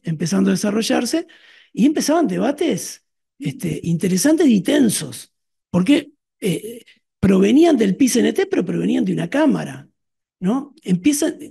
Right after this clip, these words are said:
creo que hay una cuestión interesante, atrevida, que hicieron ustedes,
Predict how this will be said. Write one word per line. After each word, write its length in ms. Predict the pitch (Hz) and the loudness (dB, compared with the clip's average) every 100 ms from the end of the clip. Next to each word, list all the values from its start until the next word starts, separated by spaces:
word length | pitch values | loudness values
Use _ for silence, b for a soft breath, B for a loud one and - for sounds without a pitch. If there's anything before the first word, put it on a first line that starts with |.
| - | -2
creo 180 | 302 302 | 0 2
que 60 | |
hay 140 | 330 - | 0 2
una 160 | 220 196 | 0 0
cuestión 760 | 247 247 277 285 254 190 156 B B B B B B _ _ | -2 2 6 8 8 6 2 B B B B B B _ _
interesante, 800 | 185 180 190 180 - 254 254 240 | 0 2 2 0 0 0 0 -2
atrevida, 800 | 175 165 175 214 220 226 226 - | -2 0 2 4 4 2 -4 -8
que 120 | 170 | -6
hicieron 280 | - 196 220 | -4 -2 -2
ustedes, 560 | - 220 233 269 - | 0 2 2 0 -4